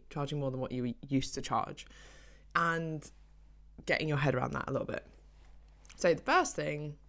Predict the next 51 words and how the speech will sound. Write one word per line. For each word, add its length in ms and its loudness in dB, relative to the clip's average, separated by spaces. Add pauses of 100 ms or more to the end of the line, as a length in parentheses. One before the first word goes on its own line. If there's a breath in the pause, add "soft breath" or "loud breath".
I 60 -2
want 180 0
to 60 -4
talk 140 -2
about 240 0
is 40 -6
taking 360 2
time 240 4
off, 180 4 (100)
and 160 2
this 140 4
can 140 2
be 100 6
one 240 0
of 140 -6
the 80 -6
hardest 680 -2
things 320 -2
for 80 -12
coaches 720 -2
or 240 4
just 200 -8
generally 540 -4
people 240 -8
who 80 -4
are 60 -4
self-employed, 760 0 (800 loud breath)
especially 800 4
when 240 0
we 80 0
love 260 0
what 120 -2
we 80 -2
do. 120 -4 (800 loud breath)
But 400 2 (300)
if 240 6
you 160 4
want 220 2
to 140 0
show 320 4
up 140 4
at 60 0
your 100 2
best, 380 -2
you 140 -2 (120)
absolutely 840 -2
need 280 -4
to 260 -8
take 260 -8
time 280 -6
off. 280 -10